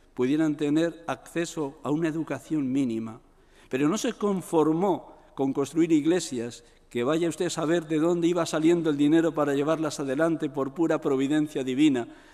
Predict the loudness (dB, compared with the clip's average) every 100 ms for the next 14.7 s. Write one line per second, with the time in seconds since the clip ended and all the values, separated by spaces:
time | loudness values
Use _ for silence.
0 | -18 -4 0 0 2 0 2 0 -2 -6
1 | -18 -20 _ _ _ _ -20 -4 0 2
2 | 2 2 2 2 0 0 0 0 0 -2
3 | -2 -2 -4 -4 0 2 2 0 0 -2
4 | -4 -8 -6 -6 -2 0 0 -6 -12 -20
5 | _ _ _ -8 -2 0 0 -2 0 2
6 | 2 0 -4 -6 -2 0 0 0 -4 -2
7 | 0 0 0 -2 0 0 0 -4 0 -2
8 | 0 -6 -4 -4 -2 -4 -6 -6 -8 -4
9 | -4 -6 -16 -20 -6 2 2 4 0 0
10 | 2 0 0 -6 -4 -6 4 4 4 -2
11 | -4 -8 -16 -20 -20 -12 0 0 2 0
12 | 0 -2 0 0 0 0 0 -2 -2 -6
13 | -2 0 0 2 0 -4 -20 -20 -20 -2
14 | 0 0 -2 2 2 0